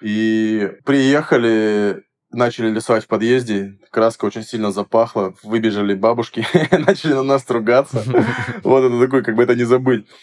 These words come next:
Speaker 1: И всё, проект сделали, парень доволен, девушка довольна, мы довольны, и всё. Это был такой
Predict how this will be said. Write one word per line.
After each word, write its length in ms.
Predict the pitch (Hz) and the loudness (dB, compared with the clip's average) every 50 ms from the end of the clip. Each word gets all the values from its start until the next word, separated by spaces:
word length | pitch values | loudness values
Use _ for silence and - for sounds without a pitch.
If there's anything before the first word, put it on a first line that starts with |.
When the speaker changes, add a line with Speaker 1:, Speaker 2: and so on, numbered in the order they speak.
| - _ _ - | -20 _ _ -18
Speaker 1:
И 40 | - | -4
всё, 180 | - 170 175 | 0 0 0
проект 280 | 175 147 147 147 131 123 | 2 2 0 0 0 -2
сделали, 800 | 117 117 123 143 156 156 151 135 123 117 113 107 104 104 101 104 92 - | -4 -2 2 2 4 4 4 2 4 2 2 0 0 0 -2 -2 0 0
парень 280 | 123 117 117 113 107 | 0 2 2 0 0
доволен, 380 | 107 107 107 117 123 120 107 104 | 0 0 0 0 0 0 -2 -2
девушка 340 | 104 107 104 - - - 107 | -2 -4 -4 -4 -6 -6 -4
довольна, 800 | 98 107 98 101 113 117 117 113 107 101 98 95 90 90 87 87 95 | -2 -2 -2 0 0 0 0 0 -2 -2 -2 -4 -4 -6 -8 -8 -8
мы 160 | 98 110 113 | -6 -6 -4
довольны, 800 | 107 104 98 95 107 113 117 113 104 98 95 95 92 90 87 92 | -2 -2 -2 0 0 0 0 0 -2 -4 -6 -6 -8 -10 -10 -14
и 20 | |
всё. 440 | 92 - - - 95 92 87 85 90 - - | -16 -14 -12 -10 -8 -8 -8 -10 -14 -10 -8
Это 200 | 107 120 113 117 | -4 -2 -2 -2
был 220 | 113 123 123 113 - | 0 0 -2 -2 -2
такой 360 | - 110 - 127 117 98 | -4 -4 0 0 0 0